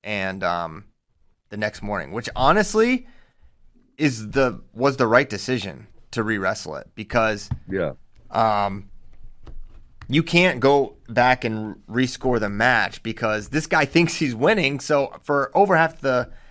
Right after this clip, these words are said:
Speaker 1: half the match, so there's nothing you can do. You can't just say, "Well, it, it was scored wrong." So they had to re-wrestle it. And then the guy that should have lost the first match won big.
Speaker 2: Oh, my goodness
Speaker 1: So,
Speaker 2: gracious.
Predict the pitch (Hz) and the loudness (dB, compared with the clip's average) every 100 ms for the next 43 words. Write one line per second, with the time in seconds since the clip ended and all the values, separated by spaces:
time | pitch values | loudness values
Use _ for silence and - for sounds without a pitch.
0 | - 147 - 120 143 151 - 131 127 147 | -4 -2 0 0 2 2 0 -2 0 0
1 | 139 123 110 104 139 123 101 - - - | 0 -6 -6 -2 0 0 -2 -8 -14 -20
2 | - 110 147 120 - 127 110 113 107 - | -12 -2 0 0 0 0 2 2 2 0
3 | - - - 101 98 - 107 107 80 69 | -10 -20 -14 -12 -12 -10 -8 -8 -8 -12
4 | 76 - - - - - - - 113 117 | -14 -16 -14 -12 -12 -10 -8 0 4 6
5 | 120 113 123 117 113 - 110 120 143 147 | 6 6 6 8 6 4 0 4 4 4
6 | 113 127 147 131 - - 214 185 160 156 | 4 6 4 2 -2 2 4 4 4 2
7 | - - 156 165 139 131 120 113 131 180 | 0 0 0 2 0 0 -2 -2 4 4
8 | 156 131 131 127 - - 143 143 123 117 | 4 2 -2 -8 -12 0 2 4 2 2
9 | 110 104 82 69 73 - 87 80 76 - | 4 4 2 -8 -10 -6 -2 -2 -4 -6
10 | 78 113 104 85 - - | -2 0 0 -4 -10 -20